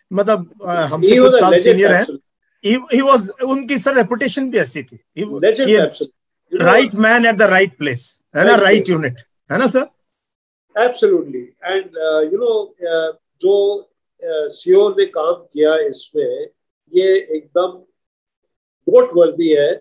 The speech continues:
Speaker 2: कि किस तरीके से उसने, बिल्कुल जैसे copy book style से चलते हैं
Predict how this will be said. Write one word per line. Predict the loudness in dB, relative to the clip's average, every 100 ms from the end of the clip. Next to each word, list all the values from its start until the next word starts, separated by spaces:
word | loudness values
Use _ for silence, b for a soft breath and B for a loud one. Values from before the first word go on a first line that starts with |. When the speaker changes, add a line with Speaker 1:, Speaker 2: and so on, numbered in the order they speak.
| _ _ -8
Speaker 2:
कि | -8 -8
किस | -12 -4
तरीके | 0 0 0 -2
से | -2 -2
उसने, | -2 -6 -8
बिल्कुल | -2 0 2 0
जैसे | 0 -2
copy | -4 -6 -2
book | 0 0
style | 0 2 2
से | 0 -2
चलते | -2 -4 -2
हैं | -2